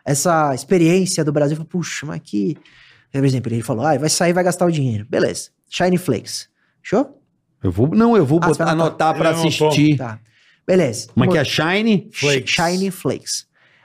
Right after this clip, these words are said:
Speaker 1: Aí ele começou a vender droga. Só que ele não vendeu droga na Deep Web, ele vendeu droga na Surface. Se jogasse
Speaker 3: Ah, abertamente
Speaker 1: cocaína no Google,
Speaker 3: mesmo.
Speaker 1: achava o site dele.
Speaker 3: Aham.
Speaker 1: Beleza. Aí ele começa a vender, o pessoal da Europa começa a investigar, a polícia alemã e tal,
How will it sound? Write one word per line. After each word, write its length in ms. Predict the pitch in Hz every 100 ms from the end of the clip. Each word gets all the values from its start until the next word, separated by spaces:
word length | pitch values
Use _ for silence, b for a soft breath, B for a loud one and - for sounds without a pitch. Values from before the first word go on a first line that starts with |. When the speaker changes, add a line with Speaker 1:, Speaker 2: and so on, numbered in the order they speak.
| b -
Speaker 1:
Aí 180 | 170
ele 180 | 208 214
começou 320 | 202 196 185
a 40 | 190
vender 220 | 190 202
droga. 360 | 190 143 131 123 _ _ _
Só 160 | - 185
que 80 |
ele 120 | 202 202
não 100 | 190
vendeu 280 | 165 196 196
droga 240 | 143 131
na 80 | 135
Deep 240 | 123 135
Web, 320 | 139 123 110 113
ele 80 |
vendeu 240 | 117 123 123
droga 440 | 127 143 170 165 _ -
na 160 | 139
Surface. 600 | 135 - 202 196 - 117
Se 60 | -
jogasse 260 | 139 175 147
Speaker 3:
Ah, 40 |
abertamente 320 | 127 131 170 226
Speaker 1:
cocaína 480 | 196 180 202 196
no 80 | 180
Google, 180 | 160 165
Speaker 3:
mesmo. 180 | 196 214
Speaker 1:
achava 300 | 196 208 190
o 40 |
site 260 | 185 185 196
dele. 260 | 151 - 110
Speaker 3:
Aham. 420 | 131 135 147 156 -
Speaker 1:
Beleza. 360 | - 135 - -
Aí 120 | - 147
ele 60 |
começa 300 | 143 123 -
a 20 | 165
vender, 460 | 196 165 190 208
o 40 | 196
pessoal 280 | 143 -
da 80 | 139
Europa 220 | 135 127 -
começa 240 | 123 131
a 20 |
investigar, 640 | 139 147 202 139 156 170 139
a 40 |
polícia 340 | - 127 127 127
alemã 440 | 151 151 147 151
e 20 |
tal, 320 | 135 170 202